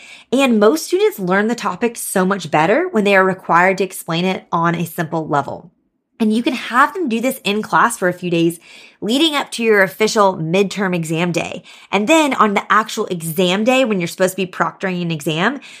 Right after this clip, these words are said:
that can be the day that your students share their work with their peers, and you do that in place of an exam. I love making these too 'cause they're really fun to refer back to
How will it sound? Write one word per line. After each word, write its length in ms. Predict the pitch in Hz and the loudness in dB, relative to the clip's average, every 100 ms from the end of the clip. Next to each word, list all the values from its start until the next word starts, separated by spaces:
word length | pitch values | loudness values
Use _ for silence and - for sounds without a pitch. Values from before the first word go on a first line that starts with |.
| - | 0
that 180 | 196 220 | 0 0
can 100 | 262 | -2
be 80 | 262 | 0
the 100 | 220 | 2
day 280 | 190 190 190 | 4 4 4
that 160 | 202 | 0
your 100 | 185 | -2
students 380 | 180 190 180 175 | -4 -4 -4 -6
share 440 | - - 185 190 | -8 -2 0 2
their 300 | 190 185 175 | 2 0 0
work 500 | - 175 170 180 233 | -4 -4 0 0 -2
with 260 | - 180 180 | -2 -2 0
their 120 | 180 | -4
peers, 560 | 175 - 160 190 311 - - - - - | -4 -4 -2 -2 -4 -10 -20 -20 -20 -2
and 280 | 202 196 190 | 0 2 2
you 80 | 196 | 0
do 100 | 202 | 2
that 220 | 196 175 | 2 2
in 120 | 175 | -2
place 360 | 165 - 170 160 | -6 -4 -4 -4
of 80 | 151 | -8
an 100 | 151 | -8
exam. 520 | 147 - 60 57 180 - _ _ - - | -6 -6 -6 -8 -12 -18 _ _ -8 0
I 120 | 226 | 2
love 320 | 214 233 302 | 4 2 2
making 260 | 370 349 349 | 0 -4 -4
these 160 | 302 | -4
too 240 | - 233 262 | -4 -4 -2
'cause 140 | 262 | 0
they're 140 | 214 190 | 2 2
really 380 | 175 196 226 | 2 0 0
fun 420 | 269 - 185 190 202 | -2 -2 0 0 -4
to 120 | 190 | -4
refer 260 | 180 175 | -2 -2
back 320 | 165 165 - - | 0 0 -4 -8
to 300 | 277 285 | -8 -8